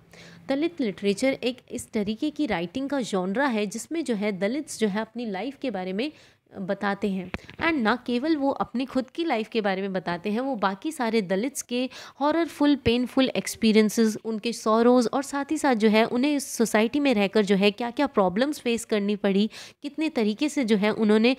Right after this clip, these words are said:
अलग-अलग स्फीयर में रहकर जो है इनजस्टिस को फेस किया, डिस्क्रिमिनेशन को फेस किया। So ये सभी जो है एक पर्टिकुलर लिटरेचर में डिस्क्राइब किया जाता है जिसका नाम है दलित लिटरेचर।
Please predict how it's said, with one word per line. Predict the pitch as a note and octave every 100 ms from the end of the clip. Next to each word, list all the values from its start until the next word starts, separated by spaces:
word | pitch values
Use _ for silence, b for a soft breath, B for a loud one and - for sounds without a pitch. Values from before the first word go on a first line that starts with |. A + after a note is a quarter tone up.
| B -
अलग-अलग | B3+ C4 C#4 C#4+
स्फीयर | - - D4 D4
में | D4
रहकर | A3 G#3 A3+
जो | G#3 G#3+
है | A3+
इनजस्टिस | - B3 A3 G#3 - D4+
को | - C4+
फेस | A3+ G#3 -
किया, | G#3+ G3+
डिस्क्रिमिनेशन | G3 - G#3+ G3+ G3 G3+ D4+
को | D#4 C#4
फेस | A#3 G#3 -
किया। | G#3 A#3 B B -
So | D#4+ C4
ये | D4+
सभी | A#3+ G#3+ D#4+
जो | D#4+
है | G#3 G#3 A3 B B -
एक | D4+ -
पर्टिकुलर | A3 G#3 G#3+ A#3+ A3 F#3+ B B
लिटरेचर | A3 A3 A3 A#3 D#4
में | D4 C#4+ A#3
डिस्क्राइब | - B3 C#4+ D#4
किया | B3 G#3+
जाता | F#3+ F#3 G3
है | A3+
जिसका | G#3 - G#3
नाम | G3 F#3+
है | G#3+ A#3
दलित | G3+ G3+ - A3+
लिटरेचर। | F3+ - G3+ -